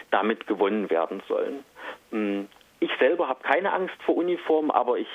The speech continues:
wenn ich dies, wenn man dieses Papier liest, dann muss man tatsächlich Angst bekommen vor den Menschen, die in Uniform solche, äh, Sätze schreiben und eigentlich die Zivi-,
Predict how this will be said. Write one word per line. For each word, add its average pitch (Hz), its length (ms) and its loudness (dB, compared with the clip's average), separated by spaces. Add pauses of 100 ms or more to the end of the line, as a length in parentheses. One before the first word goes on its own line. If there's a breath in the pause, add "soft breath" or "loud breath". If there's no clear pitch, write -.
wenn 117 160 0
ich 113 80 -4 (100)
dies, 120 140 0 (100)
wenn 113 120 2
man 107 160 2
dieses 107 240 -2
Papier 131 340 0
liest, 160 300 -2 (420 loud breath)
dann 117 200 2
muss 131 200 -2
man 127 140 0
tatsächlich 117 440 0 (280)
Angst 123 260 0
bekommen 120 360 0
vor 120 140 0
den 107 140 -2
Menschen, 139 480 0
die 131 260 2 (280 loud breath)
in - 260 -2
Uniform 127 600 0
solche, 107 580 2 (360 loud breath)
äh, 107 280 4
Sätze 120 300 0
schreiben 113 440 0
und 107 140 -2
eigentlich 104 440 0
die 110 220 2 (140)
Zivi-, 135 360 0